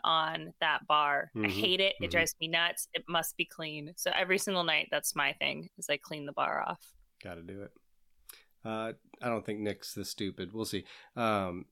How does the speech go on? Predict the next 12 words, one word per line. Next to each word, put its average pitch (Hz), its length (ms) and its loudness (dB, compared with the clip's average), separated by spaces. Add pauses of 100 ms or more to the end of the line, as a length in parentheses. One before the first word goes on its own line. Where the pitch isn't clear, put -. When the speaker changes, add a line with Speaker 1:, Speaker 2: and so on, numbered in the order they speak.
(280)
Speaker 2:
making 147 320 6
comments 147 440 4
about 117 220 0
the 110 80 -8
state 143 400 -2
of 113 80 -2
your 113 120 -2
home's 117 360 -2
cleanliness 101 760 -2
or 107 140 -4
lack 98 340 -4
thereof. 92 520 -6